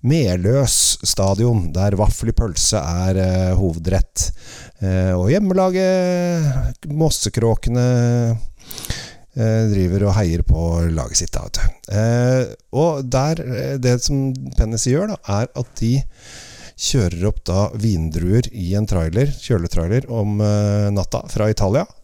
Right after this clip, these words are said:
til Norge. Og så kan du være med å produsere vin på dette vinmakeriet i Moss. Og det er ganske kult, for det som skjer da, er at da kommer du til å lære fryktelig mye om vinproduksjon,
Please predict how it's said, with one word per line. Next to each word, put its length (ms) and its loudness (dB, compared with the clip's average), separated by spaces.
til 300 2
Norge. 320 0
Og 80 -2
så 240 2
kan 140 6
du 100 -4
være 220 0
med 240 -2
å 180 -2
produsere 880 0
vin 500 -2
på 220 2
dette 580 -2
vinmakeriet 1080 0
i 60 -2
Moss. 340 -2
Og 60 -2
det 100 4
er 100 0
ganske 180 -6
kult, 180 -2
for 100 -6
det 100 0
som 100 -2
skjer 180 2
da, 180 0
er 60 -2
at 60 -4
da 120 0
kommer 180 -4
du 80 -4
til 100 0
å 40 0
lære 180 0
fryktelig 560 0
mye 280 0
om 260 -2
vinproduksjon, 600 2